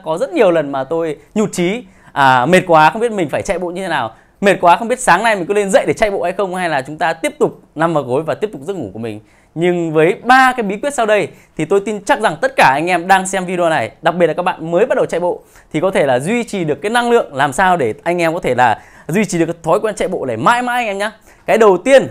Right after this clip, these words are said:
đó chính là chúng ta cần phải có tư duy chính xác về chạy bộ. À, tư duy nghĩa là gì? Tư duy là anh em phải tìm ra cái lý do tại sao mà anh em phải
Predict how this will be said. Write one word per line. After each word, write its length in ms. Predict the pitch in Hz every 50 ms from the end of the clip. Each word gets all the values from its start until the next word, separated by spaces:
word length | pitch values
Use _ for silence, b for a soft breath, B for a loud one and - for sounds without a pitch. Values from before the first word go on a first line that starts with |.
| -
đó 120 | - 135 156
chính 180 | 165 - 208
là 240 | 214 196 170 147 143
chúng 140 | - 160 165
ta 140 | - 202 185
cần 200 | 185 175 156 143
phải 220 | - 135 113 107
có 180 | - - 127 156 - -
tư 320 | _ 262 302 302 302 294 269 233
duy 160 | 254 262 240
chính 200 | - - 214 240
xác 220 | - - 311 -
về 100 | 196 156
chạy 180 | 156 - 190 151
bộ. 220 | 190 185 - - -
À, 240 | - 143 143 135 120
tư 300 | 110 - _ 247 240 240
duy 140 | 214 233 220
nghĩa 160 | 196 208 196
là 60 | 185
gì? 200 | 170 165 139 113 b b b b b b _
Tư 220 | 254 269 269 269
duy 220 | 226 240 262 254 233
là 100 | 202 180
anh 140 | 185 190
em 140 | 214 220 202
phải 120 | 160 139 123
tìm 280 | - 170 165 160 165
ra 140 | 165 208 208
cái 180 | 208 214 202 196
lý 120 | 208 233
do 220 | 226 240 240 220
tại 300 | 208 - - 254 233 -
sao 340 | 233 - 269 269 247 220 180
mà 120 | 135 127 151
anh 180 | 170 180 196
em 200 | 208 214 202 190 -
phải 180 | 185 131 98